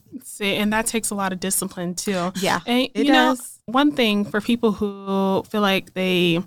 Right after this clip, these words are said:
Speaker 1: like, they're listening to this and saying, "Oh, I can't do that. That's, like, a little
Speaker 2: Yeah.
Speaker 1: bit too much. I can't do that."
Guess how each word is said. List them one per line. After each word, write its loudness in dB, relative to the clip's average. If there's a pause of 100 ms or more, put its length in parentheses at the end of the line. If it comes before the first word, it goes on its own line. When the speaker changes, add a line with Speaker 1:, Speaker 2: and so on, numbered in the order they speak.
(440)
Speaker 1:
like, -2
they're 0
listening 0
to -2
this -2
and -2
saying, -4
"Oh, -4
I -4
can't -6
do -18
that. -20
That's, -10
like, 2
a 2
little 2
Speaker 2:
Yeah. 0
Speaker 1:
bit 0
too -4
much. -6
I -4
can't -2
do -2
that." -4